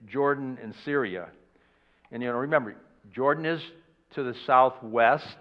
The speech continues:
Syria is to the north, Jordan is to the east. So there's a sense in which these three countries decided, "Well, if the three of us get together,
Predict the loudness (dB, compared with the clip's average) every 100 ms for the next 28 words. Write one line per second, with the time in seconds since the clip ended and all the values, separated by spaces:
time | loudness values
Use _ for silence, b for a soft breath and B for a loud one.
0 | -20 _ _ _ _ _ b b b b
1 | b b _ -12 0 4 4 4 0 -4
2 | -4 -6 -4 -4 0 2 2 0 -4 -20
3 | -16 -4 0 0 -2 -6 -8 -10 -10 -6
4 | -6 -6 -12 B B B 0 0 0 -2
5 | 0 2 2 0 -4 0 -2 -4 -10 -10
6 | -10 -8 -6 -6 -4 -4 -4 -8 -8 -14
7 | B B -18 -2 2 4 4 4 4 -2
8 | -4 -2 0 0 0 0 0 -4 2 4
9 | 4 -2